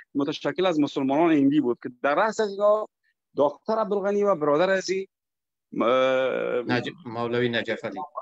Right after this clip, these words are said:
Speaker 1: مولوی نجف، نجف علی بودن که اینا یک تعداد زیاد جوانان رادیکال و کسایی را که مخالف بودن با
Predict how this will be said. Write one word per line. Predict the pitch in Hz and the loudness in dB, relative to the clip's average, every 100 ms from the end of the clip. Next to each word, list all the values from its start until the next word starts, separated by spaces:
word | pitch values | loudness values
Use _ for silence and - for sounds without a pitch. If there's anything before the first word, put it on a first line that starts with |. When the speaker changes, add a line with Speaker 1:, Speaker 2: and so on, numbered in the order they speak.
| 202 208 196 | -10 -8 -4
Speaker 1:
مولوی | 170 160 | -2 2
نجف، | 156 135 143 139 127 - - | 0 0 -6 -8 -8 -10 -8
نجف | 131 147 | -6 -4
علی | 156 214 | -4 0
بودن | 214 214 214 | 0 0 -2
که | 185 | 0
اینا | 185 214 | 0 2
یک | 202 - | 0 0
تعداد | 190 196 202 196 | 0 0 -2 -2
زیاد | 165 202 208 180 | -4 -4 -4 -2
جوانان | 160 151 156 175 180 170 | 2 2 4 2 2 2
رادیکال | 156 131 131 - 190 180 | 2 0 -6 0 0 2
و | 160 | -2
کسایی | 147 - 175 | -4 -4 -2
را | 175 | -2
که | - 165 | -4 -6
مخالف | 143 131 - 139 208 | -4 -4 0 0 0
بودن | - 175 170 | -2 -2 0
با | 160 160 | 0 0